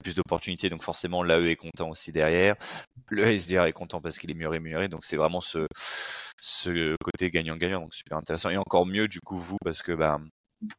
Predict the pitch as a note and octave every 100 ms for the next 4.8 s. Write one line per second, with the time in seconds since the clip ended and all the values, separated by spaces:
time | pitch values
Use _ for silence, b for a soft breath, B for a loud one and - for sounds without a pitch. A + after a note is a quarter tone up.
0 | - F2+ F2 F2+ F#2 - F#2+ - F#2 E2+
1 | - E2+ - F2 - F#2 F#2 E2 E2 D#2+
2 | - D#2+ D#2 D2+ D2+ - E2+ D#2+ E2+ E2+
3 | - D#2+ D2 E2 D#2+ G2+ F2 D#2 D#2+ D#2
4 | E2 D#2+ D#2+ F2 - F2 - D2+